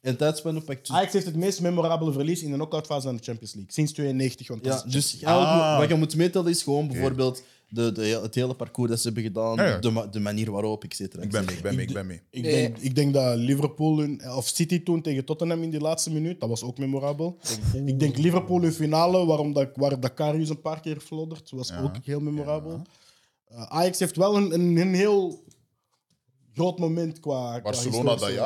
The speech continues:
Speaker 2: waarde. Eh, tegen
Speaker 3: Hetzelfde jaar als Ajax.
Speaker 4: Broer,
Speaker 3: Doen
Speaker 4: ik
Speaker 3: we de
Speaker 4: weet niet
Speaker 3: vier,
Speaker 4: wie dat
Speaker 3: verliezen we de vier nul op Anfield?
Speaker 4: Ik weet niet wie dat Chelsea zijn, bro, maar
Speaker 2: Oh, Barcelona heeft vaak verloren, hè? Oh,
Speaker 3: That's not what
Speaker 2: jullie hebben
Speaker 3: is
Speaker 2: die tegen A S Roma <laughs> gehad. Tegen ah, de, de remontada is denk ik het meest remon-, eh, memorabele.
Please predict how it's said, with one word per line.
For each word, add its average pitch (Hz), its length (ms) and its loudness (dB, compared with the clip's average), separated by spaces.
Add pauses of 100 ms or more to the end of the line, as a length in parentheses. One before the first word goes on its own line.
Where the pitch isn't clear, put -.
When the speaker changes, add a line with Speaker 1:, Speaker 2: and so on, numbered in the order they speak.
Speaker 2:
waarde. 110 120 -12 (1300)
Eh, 113 80 -20
tegen 107 340 -20
Speaker 3:
Hetzelfde 107 340 0
jaar 104 160 2
als 95 160 0
Ajax. 139 340 -8
Speaker 4:
Broer, 135 140 -4
Speaker 3:
Doen 120 80 -2
Speaker 4:
ik 113 60 -4
Speaker 3:
we 113 60 -2
de 110 60 -6
Speaker 4:
weet 107 80 0
niet 117 80 0
Speaker 3:
vier, 127 40 2
Speaker 4:
wie 135 80 4
dat 147 100 4
Speaker 3:
verliezen 127 280 -2
we 123 80 -2
de 107 100 -4
vier 120 180 -4
nul 120 140 -2
op 110 120 -2
Anfield? 117 420 -6
Speaker 4:
Ik - 60 -20
weet 135 100 -12
niet 143 80 -8
wie 151 100 -6
dat 123 160 -4
Chelsea 147 280 -10
zijn, 135 180 -12
bro, 135 200 -20
maar 107 220 -20
Speaker 2:
Oh, 160 140 2
Barcelona 160 320 2
heeft 131 140 0
vaak 202 240 0
verloren, 135 400 -6
hè? 165 140 -8
Oh, 254 420 2
Speaker 3:
That's 101 240 -8
not 107 120 -4
what 107 180 -4
Speaker 2:
jullie 123 160 -4
hebben 180 200 0
Speaker 3:
is 160 60 -6
Speaker 2:
die 160 120 -4
tegen 156 160 -2
A 151 120 0
S - 80 -6
Roma 214 420 4
<laughs> 208 60 6
gehad. 196 420 2
Tegen 151 280 -2 (520)
ah, 233 280 2
de, 175 260 4
de 165 60 0
remontada 170 440 0
is 208 100 0
denk 170 140 -6
ik 160 100 -8
het 156 120 -10
meest 147 220 -8
remon-, 117 440 -10 (180)
eh, 113 80 -20 (1300)
memorabele. 110 580 -6